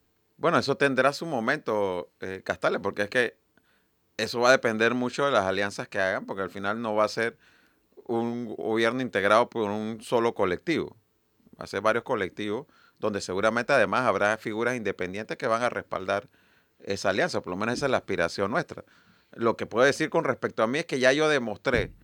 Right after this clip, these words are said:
cómo conformo un equipo de trabajo cuando fui alcalde de la ciudad capital y conformo un equipo de trabajo de gente profesional, muchos panameñistas, la gran mayoría, pero también gente que no era panameñista se integró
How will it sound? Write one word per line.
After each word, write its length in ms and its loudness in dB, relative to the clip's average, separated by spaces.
cómo 300 2
conformo 500 -2
un 60 -2
equipo 300 -6
de 60 -2
trabajo 400 2
cuando 240 -2
fui 140 -2
alcalde 440 0
de 160 0
la 160 -2
ciudad 420 -4
capital 520 -2
y 120 -10
conformo 480 -6
un 100 -6
equipo 280 -8
de 60 -2
trabajo 460 -2
de 140 -4
gente 240 -4
profesional, 800 -2
muchos 360 0
panameñistas, 600 0
la 80 2
gran 180 0
mayoría, 340 -4
pero 160 -6
también 320 -2
gente 200 -6
que 100 -6
no 80 -4
era 160 0
panameñista 500 -6
se 120 -8
integró 500 -6